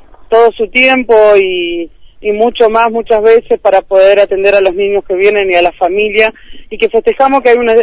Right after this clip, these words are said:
que, que le-, que, que estamos donde el Estado no está, donde hace oído sordo, donde hace ojo ciego, eso festejamos, festejamos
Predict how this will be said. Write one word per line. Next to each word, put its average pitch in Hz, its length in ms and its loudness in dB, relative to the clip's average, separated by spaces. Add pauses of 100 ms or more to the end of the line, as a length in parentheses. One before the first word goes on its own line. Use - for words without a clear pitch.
(100)
que, 190 500 2
que 214 120 2
le-, 202 300 2
que, 190 360 -2 (180)
que - 100 -2
estamos 277 360 0
donde 208 180 0
el 190 60 -2
Estado 226 340 2
no 214 60 -2
está, 240 420 0 (340)
donde 196 260 0
hace 214 220 0
oído 214 340 4
sordo, 233 320 2
donde 190 240 0
hace 185 640 0 (280)
ojo 208 400 0
ciego, 220 360 2
eso 220 220 0
festejamos, 214 680 -4
festejamos 196 720 -4